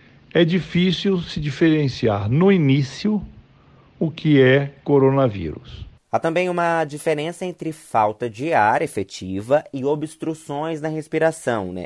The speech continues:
Speaker 2: Isso pode confundir também o paciente.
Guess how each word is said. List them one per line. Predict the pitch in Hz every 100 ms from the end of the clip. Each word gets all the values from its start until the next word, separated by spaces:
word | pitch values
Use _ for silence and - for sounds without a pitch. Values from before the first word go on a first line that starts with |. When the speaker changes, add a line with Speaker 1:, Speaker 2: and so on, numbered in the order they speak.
| -
Speaker 2:
Isso | 143 180
pode | 151 160 160 175
confundir | 185 175 196 170 151
também | 156 160 147 147
o |
paciente. | 156 156 - 147 92 92 -